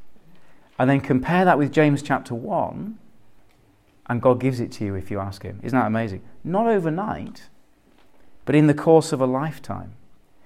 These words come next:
Not as an intravenous drip, but God will give you wisdom over time with age. And one other way we get wisdom,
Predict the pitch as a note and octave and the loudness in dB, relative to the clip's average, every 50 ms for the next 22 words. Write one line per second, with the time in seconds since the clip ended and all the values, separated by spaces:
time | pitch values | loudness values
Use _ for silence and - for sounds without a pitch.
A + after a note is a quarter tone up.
0 | - - - - - - - - B2+ C3+ D#3 F#3+ G#3 - - E3+ F3+ E3 E3+ E3+ | -20 -20 -20 -20 -20 -20 -8 -2 0 4 6 6 6 6 4 2 2 4 4 4
1 | E3 D#3+ - - D3 C3+ D3 C#3+ C3+ C3 B2+ - - - - - - - C3+ F3 | 2 2 0 0 0 2 2 4 4 2 0 -2 -6 -10 -14 -10 -8 -6 -4 -2
2 | G3+ E3+ B2+ D3 F3+ - - - - - - - - - - _ _ - - - | 0 0 0 0 -2 -6 -10 -16 -20 -20 -20 -20 -20 -20 -20 _ _ -20 -20 -20
3 | - - - - - - B2 C3+ D3+ C#3+ - B2 - - D#3 D#3+ E3+ D3 C#3+ C3 | -20 -20 -20 -20 -20 -2 4 6 6 6 4 2 -2 -2 0 0 0 -2 -4 -6
4 | B2+ B2 C3 D3+ F3 G3 G#3 G#3 G3+ G3+ G3+ - F#3+ G3 F3 E3+ E3+ D#3+ D3+ C3+ | -6 -4 -2 -2 0 0 -2 -2 -4 -6 -4 -4 -4 -4 -4 -4 -4 -4 -4 -4
5 | C3 C3+ E3+ F3+ F3 F3+ - F3 D3+ C#3 - - B2+ C#3+ C#3 A#2+ B2 B2 - - | -2 -2 -2 -2 -2 -4 -4 -4 -4 -4 -2 0 0 0 0 0 -4 -6 -8 -10
6 | - F3+ F3+ E3+ C#3 B2 A2+ A2+ B2 B2 B2 B2+ - - C#3 E3 F#3+ F3+ B2+ F#2+ | -8 -4 0 2 2 2 2 2 2 0 0 -4 -8 -6 -2 0 0 0 0 -2
7 | E2 E2+ A#2+ E3 - - - - - - - - - - - - - - - - | -4 -6 -6 -8 -8 -12 -16 -16 -18 -20 -20 -20 -20 -20 -20 -20 -20 -20 -18 -18
8 | - - - - - - - - - _ - - - - - - - - - - | -18 -16 -16 -16 -16 -16 -18 -20 -20 _ -20 -20 -20 -20 -20 -20 -20 -18 -18 -16
9 | - - - - - - C3 C3+ C#3+ C#3+ D3 F3+ A3+ A#3 A3+ G#3 F#3 E3+ D#3+ D3 | -16 -18 -18 -18 -8 -2 0 2 2 2 2 2 2 2 2 2 4 4 6 6
10 | B2+ B2+ B2+ C3+ A#2 - - A2 A2+ G#2 - - F#2 G2 C#3 G#3 - | 4 4 4 4 2 2 2 0 -2 -2 -2 -4 -4 -4 -4 -6 -8